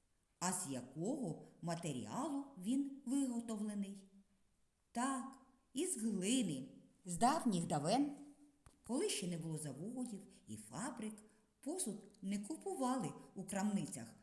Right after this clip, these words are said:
а виготовляли для себе миски, горщики,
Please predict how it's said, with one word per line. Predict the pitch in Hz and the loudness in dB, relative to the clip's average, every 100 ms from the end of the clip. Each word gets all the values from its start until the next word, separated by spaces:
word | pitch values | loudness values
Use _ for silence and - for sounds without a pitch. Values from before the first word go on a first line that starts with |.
| - - | -18 -4
а | 170 | -2
виготовляли | 151 131 - 98 82 110 262 285 262 262 - - | -2 -4 -10 -12 -8 -2 0 0 -2 -4 -10 -2
для | 214 220 | 0 0
себе | 220 202 196 196 - - | -2 -2 -2 -4 -8 -6
миски, | 165 240 330 262 - 240 240 240 - - | 2 4 4 0 -2 -4 -4 -8 -12 -10
горщики, | 147 233 339 285 - - 220 226 226 | -2 2 2 2 -2 -4 -4 -2 -2